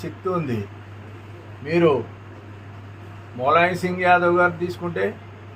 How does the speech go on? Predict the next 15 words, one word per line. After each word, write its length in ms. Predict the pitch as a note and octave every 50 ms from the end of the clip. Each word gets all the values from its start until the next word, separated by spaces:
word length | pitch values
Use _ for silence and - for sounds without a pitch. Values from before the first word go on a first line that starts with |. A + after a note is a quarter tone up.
| - - - - - -
కర్పూరి 440 | C#3 C#3+ - - E3+ F3 F3 F3+ F3 E3+ -
ఠాకూర్ 340 | F3 E3+ E3+ E3 F3 E3+ E3 E3+
గారిని 200 | E3+ E3 E3 E3
తీసుకుంటే, 420 | E3+ E3 - - E3 D3+ E3+ E3+ - - - - - - - - - - - - - - -
లల్లు 240 | B2 B2+ C#3 D3+ E3 F3 E3
ప్రసాద్ 360 | E3+ E3+ E3 F3+ E3+ E3 E3 D#3
యాదవ్ 300 | D#3 D#3 D#3+ D#3+ E3 E3
గారిని 180 | E3 E3 E3 E3 E3
తీసుకుంటే, 400 | D#3 - - D3+ C#3 C3+ D3 D3+ D#3 E3 - - - - - - - - - -
లేకపోతే 260 | - - C3+ - - - -
కరుణానిధి 580 | C#3+ D3 D3 D#3+ F3 F3 F3+ F3+ F3+ F3 E3+ E3+ E3+
గారిని 220 | E3 D#3+ - - D#3
తీసుకుంటే, 460 | D3+ - - D#3 D3 C#3+ D#3 D3+ C3+ A#2+ A#2 - - - - - - - - - - - - - - A#2+ C#3
ఇలాగ 280 | D#3+ F#3 G3+ G3+ G3 F#3 E3 D#3
ఎంతోమంది 600 | D#3+ E3 - G#3+ A3 G#3+ G#3 G3 G3 G3 F#3 D#3+